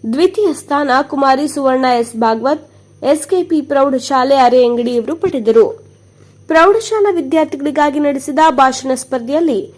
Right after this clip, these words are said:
ಪ್ರೌಢಶಾಲಾ ವಿದ್ಯಾರ್ಥಿಗಳಿಗಾಗಿ ನಡೆಸಿದ ಭಾಷಣ ಸ್ಪರ್ಧೆಯಲ್ಲಿ ಪ್ರಥಮ ಕುಮಾರಿ ವೃಂದಾ ಕೃಷ್ಣಮೂರ್ತಿ ಶಾನ್ಬಾಗ್, ನ್ಯೂ ಇಂಗ್ಲಿಷ್ ಸ್ಕೂಲ್ ಹೊನ್ನಾವರ, ದ್ವಿತೀಯ ಕುಮಾರಿ ತೇಜ ಎನ್ ಪಿ ಎಸ್ ಕೆ ಪಿ ಅರೆಯಂಗಡಿ ಇವರು ಗಳಿಸಿದರು.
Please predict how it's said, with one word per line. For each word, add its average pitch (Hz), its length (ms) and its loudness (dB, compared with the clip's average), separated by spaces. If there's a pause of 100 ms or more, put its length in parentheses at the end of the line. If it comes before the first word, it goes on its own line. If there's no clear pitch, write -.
(340)
ಪ್ರೌಢಶಾಲಾ 440 680 2
ವಿದ್ಯಾರ್ಥಿಗಳಿಗಾಗಿ 294 800 0
ನಡೆಸಿದ 277 500 0
ಭಾಷಣ 247 440 0
ಸ್ಪರ್ಧೆಯಲ್ಲಿ 254 600 -2 (140)
ಪ್ರಥಮ 320 340 0 (580)
ಕುಮಾರಿ 320 360 4
ವೃಂದಾ 285 340 0
ಕೃಷ್ಣಮೂರ್ತಿ 262 720 -4
ಶಾನ್ಬಾಗ್, 262 640 0
ನ್ಯೂ 254 180 2
ಇಂಗ್ಲಿಷ್ 240 380 -4
ಸ್ಕೂಲ್ 247 280 -4
ಹೊನ್ನಾವರ, 226 440 -2 (200)
ದ್ವಿತೀಯ 269 380 0 (540)
ಕುಮಾರಿ 320 340 4
ತೇಜ 302 360 -2 (220)
ಎನ್ 262 160 -2
ಪಿ 277 120 -6 (100)
ಎಸ್ 269 140 -4 (120)
ಕೆ 262 160 -2
ಪಿ 262 180 -4
ಅರೆಯಂಗಡಿ 247 560 2 (120)
ಇವರು 285 300 0
ಗಳಿಸಿದರು. 226 640 2